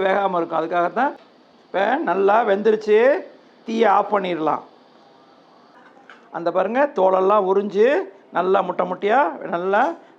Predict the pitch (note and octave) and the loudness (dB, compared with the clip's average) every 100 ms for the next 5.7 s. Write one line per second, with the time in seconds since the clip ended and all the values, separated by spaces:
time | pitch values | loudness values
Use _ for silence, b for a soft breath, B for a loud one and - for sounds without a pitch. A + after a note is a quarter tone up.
0 | F3+ F#3 B3 A#3 E3+ F3 F#3+ D3+ - F#3+ | -4 -2 -2 -4 -4 -2 0 -2 0 -2
1 | G3+ C#4 G#3 F3 F3 F3 F#3+ F#3 G#3+ F#3+ | -2 -2 -2 -2 -2 -2 -4 -4 -2 -2
2 | E3+ E3+ G3 A#3 D#4+ B B - E3+ F#3 | -2 -6 -2 -2 -2 B B -10 -4 0
3 | F#3+ F#3 F#3 G3 C4+ G#3+ F3 E3+ E3 E3+ | 2 0 -4 -4 -4 -2 -4 -4 -2 0
4 | G3 C4 E3+ E3+ - A#3 E4 - B B | 0 -2 -4 -6 -6 -6 -6 -10 B B
5 | _ _ _ _ F#3 F3+ | _ _ _ _ -2 0